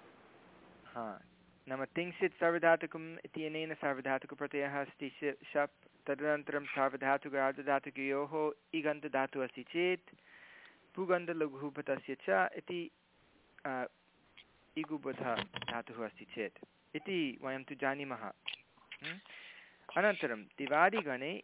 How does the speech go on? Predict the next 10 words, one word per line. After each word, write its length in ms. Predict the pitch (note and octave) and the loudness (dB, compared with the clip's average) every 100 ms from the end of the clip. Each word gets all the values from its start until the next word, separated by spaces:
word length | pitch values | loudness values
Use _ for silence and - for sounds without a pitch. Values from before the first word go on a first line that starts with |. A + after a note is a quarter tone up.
| - | -2
यत्र 360 | D#3 - F#3+ | -2 0 0
यत्र 420 | F#3 F3 - F3+ C#3+ | 2 2 0 -4 -4
गुणस्य 480 | D3+ F3 F3 - | -2 -2 -4 -2
अवसरः 680 | E3 D3 D3 - D#3 D3 D3 | 0 0 0 2 2 4 2
तत्र 680 | F3 - E3 _ F3+ F3+ F3+ | 0 0 0 _ 0 2 2
निषेधः 640 | D3+ - F#3+ G3 F#3 F#3+ | 0 2 4 6 4 2
इति, 460 | - F#3 F#3+ F#3 - _ _ _ - | 0 -4 -6 -6 -8 _ _ _ -16
उम्, 400 | E3 D3+ D3 C#3 - _ _ _ D3+ | -12 -10 -12 -14 -20 _ _ _ -10
अस्माभिः 500 | - C#3 C3+ C#3+ C#3 | -4 -4 -2 -6 -8
दृष्टं, 340 | B2+ - | -8 -8